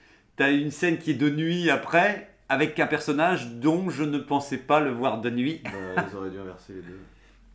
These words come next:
Speaker 1: Alors que, inversement, euh, là, on a un personnage qui attaque le jour. Et donc, t'as, je ne sais pas. Mais en tout cas, c'est vrai que, moi, je, pour vous dire, les, les, les, les, les, euh, oui, voilà, ces gars-là, moi, je les ai voyés attaquer dans son palais la nuit pendant qu'il est dans sa cuve de
Speaker 2: Mhm.
Speaker 1: Bacta.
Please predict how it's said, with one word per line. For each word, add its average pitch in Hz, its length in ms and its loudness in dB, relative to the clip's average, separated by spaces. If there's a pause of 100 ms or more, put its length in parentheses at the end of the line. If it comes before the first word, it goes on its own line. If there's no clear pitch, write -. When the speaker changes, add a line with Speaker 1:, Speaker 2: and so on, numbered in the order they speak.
(160)
Speaker 1:
Alors 131 340 -2
que, 131 220 2
inversement, 135 760 2
euh, 117 140 2
là, 123 340 6
on 123 120 0
a 113 60 0
un 110 60 -2
personnage 120 420 -6
qui 117 80 -4
attaque 113 260 -6
le 120 140 2
jour. 143 400 0 (440)
Et 135 600 4
donc, 139 180 0
t'as, 151 140 2
je 131 120 -2
ne 147 60 2
sais 151 160 0
pas. 131 160 2
Mais 131 100 0
en 123 60 0
tout - 120 -8
cas, 170 120 4
c'est 165 100 0
vrai 160 160 4
que, 147 100 0 (280)
moi, 180 200 4
je, 156 120 -4
pour 135 320 -6
vous 143 100 4
dire, 160 140 4
les, 151 160 2
les, 135 220 2
les, 123 260 4
les, 113 760 2 (360)
les, 113 480 2
euh, 110 460 0
oui, 131 160 2
voilà, 131 240 0
ces 127 160 -2
gars-là, 135 360 2
moi, 139 140 2
je 113 60 -4
les 120 180 -2
ai 123 60 2
voyés 123 260 0
attaquer 123 300 -4
dans 113 120 -8
son 113 160 -12
palais 117 280 0
la 110 140 -2
nuit 131 240 0
pendant 113 260 -6
qu'il 113 220 -6
est 120 40 0
dans 110 120 -6
sa 110 120 -10
cuve 110 200 -12
de 107 80 -2
Speaker 2:
Mhm. - 60 -4
Speaker 1:
Bacta. 143 460 -4